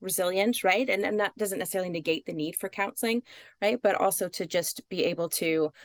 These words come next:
um, you know, again, develop those relationships, have ways of,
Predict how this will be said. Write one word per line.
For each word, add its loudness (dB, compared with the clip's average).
um, -2
you -2
know, 4
again, 0
develop -2
those 0
relationships, -2
have 0
ways 0
of, 0